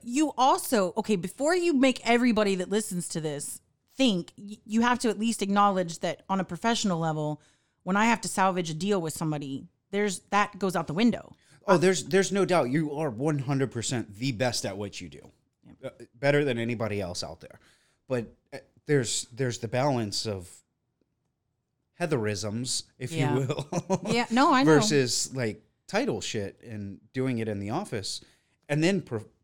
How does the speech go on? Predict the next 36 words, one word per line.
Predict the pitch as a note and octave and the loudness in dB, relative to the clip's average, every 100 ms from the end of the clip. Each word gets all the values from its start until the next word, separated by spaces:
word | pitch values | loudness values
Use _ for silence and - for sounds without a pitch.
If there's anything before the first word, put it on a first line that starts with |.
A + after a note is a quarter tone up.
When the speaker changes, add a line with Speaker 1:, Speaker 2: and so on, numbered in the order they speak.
| - | -2
Speaker 2:
personal | C#4+ C#4+ F#3+ A2+ | 0 2 0 -2
shit. | - G#2+ - _ _ _ C4 | -4 -8 -10 _ _ _ -2
Speaker 1:
Mm. | C#4+ - | -2 -2
Speaker 2:
Like, | B2+ G#2 _ _ _ _ _ _ _ _ _ | -6 -8 _ _ _ _ _ _ _ _ _
I, | B2+ D#3+ F#3+ - - | -4 0 0 -2 0
I | G3 | 2
barely | D3+ E3 F3 D3 | 4 4 4 2
know | C#3 C3+ | 2 2
you | B2+ A2+ | 0 -2
on | G#2 | -4
a | |
personal | - A2 - A2+ | -6 -8 -6 -6
level. | G2+ G2 F2 | -4 -6 -6
We've | G#2 F#2+ | -8 -8
Speaker 1:
I | A#2 F#3 C4 | -2 2 4
Speaker 2:
literally | A3+ | 8
Speaker 1:
really | C4 C4+ A3+ | 8 8 6
don't | A3 G#3 | 4 2
think | - - G3 F3+ | -2 -2 0 2
that's | F3+ | 0
Speaker 2:
we | D3 C#3 | 0 -2
Speaker 1:
true, | G3 E3+ C#3 | -2 -4 -4
but | D3 C#3+ - | -8 -12 -12
Speaker 2:
we've | C#3+ E3+ | -6 -6
hung | F#3 E3+ | -4 -2
out | C3+ G2 | -2 -4
one | G#2+ C3+ D3+ | -4 -4 -2
time | C#3+ B2 A2+ G2 F2+ F#2+ _ _ | -4 -4 -4 -4 -8 -14 _ _
in, | C3 A#2 G#2 - _ _ C3+ | -8 -6 -8 -10 _ _ -6
outside | C3+ - C3 | -4 0 0
of | G#2+ | 0
the | A#2 | -2
office. | A2 F2+ - - - - _ _ _ _ _ _ _ _ _ _ _ _ _ _ _ _ _ _ | -4 -6 -10 -4 -4 -4 _ _ _ _ _ _ _ _ _ _ _ _ _ _ _ _ _ _
Twice, | - A#2+ - - | 0 0 -2 -8
sorry. | - C3 C3+ | -6 -4 -4
Speaker 1:
Twice. | - | -6